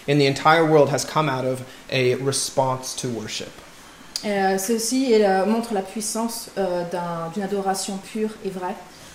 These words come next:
Speaker 2: Euh, et que toute la chrétienté, euh, peut accomplir, euh, énormément de choses, euh, en réponse à cette adoration.
Speaker 1: Because remember, that's what worship really is, the definition.
Speaker 2: Et re-,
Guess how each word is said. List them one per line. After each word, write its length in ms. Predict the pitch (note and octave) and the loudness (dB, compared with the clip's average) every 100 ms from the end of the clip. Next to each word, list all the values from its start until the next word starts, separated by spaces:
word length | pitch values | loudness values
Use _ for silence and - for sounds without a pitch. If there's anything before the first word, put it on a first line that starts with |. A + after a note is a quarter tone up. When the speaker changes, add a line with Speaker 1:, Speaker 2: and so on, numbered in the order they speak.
| - - | -20 -10
Speaker 2:
Euh, 220 | F3 E3+ - | -6 -4 -2
et 100 | F#3+ | 0
que 280 | G3 F#3+ F#3 | 2 2 2
toute 120 | G#3+ G3+ | -2 -6
la 60 | |
chrétienté, 640 | G3 F#3+ F#3+ F3 G#3 G3 | -4 -6 -6 -4 0 2
euh, 100 | F#3+ F3 | 2 0
peut 140 | G3 | -2
accomplir, 600 | F#3+ - F#3 - G3+ G3+ G3 | -4 -6 -10 -6 -4 -2 -2
euh, 400 | E3+ E3 D#3+ C3+ - - | 0 2 0 -2 -8 -6
énormément 440 | G3+ G3+ G3+ F#3+ F3+ | -4 -2 -4 -4 -4
de 40 | F3+ | -6
choses, 400 | - F#3 F#3+ F3 | -6 -6 -6 -6
euh, 540 | E3 E3 - - F#3 | -6 -8 -14 -12 -6
en 40 | |
réponse 340 | F#3 F#3 G3 F#3+ | -4 -4 -6 -6
à 40 | |
cette 180 | F3+ F3+ | -8 -8
adoration. 440 | E3 D#3+ E3 - - - - - - - | -8 -6 -6 -8 -10 -14 -14 -16 -16 -8
Speaker 1:
Because 300 | C3 C#3+ C#3+ | 0 2 2
remember, 320 | C#3+ D3 D3+ | 4 6 6
that's 380 | C#3 C#3 - - | 6 4 0 -2
what 200 | C3+ C3 | 4 4
worship 360 | C3+ C3+ C#3 B2 | 4 2 0 2
really 300 | B2+ B2 C#3+ | 2 2 4
is, 220 | C3 A2 | 2 2
the 80 | B2+ | 2
definition. 560 | B2+ B2 C3+ D#3 - - A2 - - - - - - | 2 2 0 0 -2 -8 -12 -6 0 2 2 0 0
Speaker 2:
Et 120 | |
re-, 60 | G3+ | 0